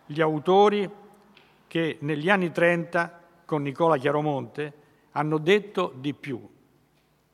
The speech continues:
Gli anni sessanta, quelli di un malinteso ritorno di attualità della rivoluzione del marxismo in Occidente, hanno del tutto trascurato questi autori,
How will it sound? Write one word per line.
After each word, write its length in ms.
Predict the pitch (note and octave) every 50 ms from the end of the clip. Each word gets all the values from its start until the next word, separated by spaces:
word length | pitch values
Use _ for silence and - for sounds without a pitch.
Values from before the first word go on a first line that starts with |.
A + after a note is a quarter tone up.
| _ _ _ _ _ _ _ _ _ _ _ _ _ _ _
Gli 140 | - C3 F3
anni 200 | F#3 F3 F3 D#3
sessanta, 1000 | - D#3+ C3 - - - E3 E3 F3 F3 D3+ - G3 F#3+ F#3 - - - _ _ _ _ _ _ _
quelli 280 | - - F3 E3 D3+ C#3+
di 120 | C3 C#3+
un 140 | D3+ D3 C#3+
malinteso 680 | C#3+ D3 D3 D3+ D3+ C#3 C3 - F#3+ F#3+ E3+ - - C#3+
ritorno 800 | C3+ C3+ B2+ - E3 F3 E3+ E3 D3 C3 B2+ B2 A2+ G#2 - - _ _ _ _ _ _ _ _ _ _ _ _ _
di 200 | - A#2+ C#3 D3+
attualità 840 | C3+ - - - D3+ D#3+ D#3+ E3+ D#3+ C3+ - G3 G3 D#3+ F#2+ F#2+ A2
della 220 | A#2 C3+ C3 B2+
rivoluzione 720 | B2+ C3+ C#3+ C3 C#3 C3+ C3+ B2+ - - - F3+ E3 C#3+
del 180 | B2+ B2+ B2 B2
marxismo 600 | C3 B2+ B2 - - - E3 D#3 C3+ B2 B2 B2
in 120 | B2 A#2+ A#2
Occidente, 760 | A2+ - - C#3 B2+ C3 B2 A2 A2 G#2+ - - D3+ D#3 - _ _ _ _ _ _ _ _
hanno 300 | - C3+ C#3 C#3 C#3 C#3+
del 340 | C#3+ C#3 E3 E3 D#3 D3 -
tutto 600 | - A#3+ B3 A#3+ - - - - G3 F#3 - - - _ _ _ _ _ _ _ _ _ _ _ _
trascurato 920 | - F#3+ F#3+ F#3 - - - E3 D3+ B2+ G#2 G#2 G2+ F#2 - D3 D3+ D#3 _ _ _ _ _ _ _ _ _ _
questi 320 | - F3 D#3+ - - E3+
autori, 520 | D#3 D3+ C#3+ C3+ - G#2 F#2+ F#2 F#2+ -